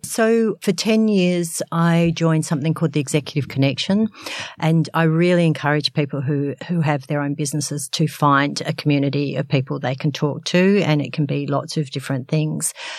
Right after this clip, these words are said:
There are lots of different organisations people can join that help them sort out their business problems. There's Entrepreneurs Organisation, all kinds of things globally that do that.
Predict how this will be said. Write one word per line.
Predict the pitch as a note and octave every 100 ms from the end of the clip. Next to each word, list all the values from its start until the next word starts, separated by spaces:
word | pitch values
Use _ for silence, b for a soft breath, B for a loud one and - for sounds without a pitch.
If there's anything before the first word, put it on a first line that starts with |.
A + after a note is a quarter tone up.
| -
There | E3
are |
lots | D3 D3+ - -
of | C#3
different | C#3 D3
organisations | C#3+ C3+ C3+ C3 C3+ C3+ - D3+ -
people | C#3+ C3+ D3 C#3+ C#3
can | - D3 C#3 C#3
join | D3+ D3+ D3 D3 C#3+ C3+
that | D3 C#3
help | C3 D#3+ -
them | D3+ C#3+ C#3 -
sort | D#3+ C#3
out | C3 C3+
their | C#3
business | C#3 C#3 C#3 C3+
problems. | - E3+ E3 D#3 C#3
There's | C3 C3
Entrepreneurs | C3 C3+ - D#3 E3 D#3+
Organisation, | D3+ C#3 C3+ C#3 C#3 C#3 C3+
all | C3+ C3+
kinds | - C3+ C3 C#3
of | C3
things | C#3 C#3
globally | - C#3 C3+ C3+ C#3 D#3
that | C3 -
do | D#3 D3
that. | C3 A#2 -